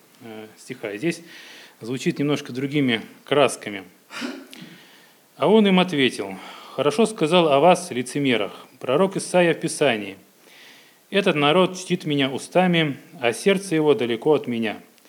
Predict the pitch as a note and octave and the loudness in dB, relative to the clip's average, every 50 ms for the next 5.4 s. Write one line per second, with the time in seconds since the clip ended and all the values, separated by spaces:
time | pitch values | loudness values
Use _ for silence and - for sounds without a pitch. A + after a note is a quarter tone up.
0 | _ - - - - _ _ - - - A3 A3 - F#3 F3 E3+ D#3+ E3+ E3 - | _ -20 -20 -20 -20 _ _ -6 0 4 4 4 4 2 0 2 2 2 2 2
1 | - - D3 C#3+ C#3+ C3+ C3 B2+ B2+ B2 A2+ G#2+ G2+ G2 F2+ F2 F#2 - _ _ | 2 0 0 2 4 2 4 4 4 2 2 0 -2 -6 -10 -12 -18 -20 _ _
2 | _ _ - B2 B2+ C3+ B2+ C3 D3+ F3+ G3 F#3 F#3+ E3 C#3+ - - - _ - | _ _ -6 -4 -2 0 0 0 0 0 0 0 -2 -4 -6 -6 -12 -20 _ -12
3 | - - B2 C#3+ F#3+ G#3 F#3+ - - - - D#3 C#3 A#2 A2 D3 D#3+ D#3 - D3 | -4 0 2 2 2 2 0 -2 -10 -6 -4 -4 -4 0 2 2 2 2 2 -2
4 | C#3 C3+ B2 C3 B2+ A#2 A2 - - - - - - _ _ - - F3+ F3 F3+ | -2 0 0 -2 -2 -2 -4 -10 -20 -20 -20 -20 -20 _ _ 0 2 2 2 2
5 | F#3 E3+ E3 D3+ C3 A2+ G2+ F#2 | -2 0 0 2 2 0 -2 -4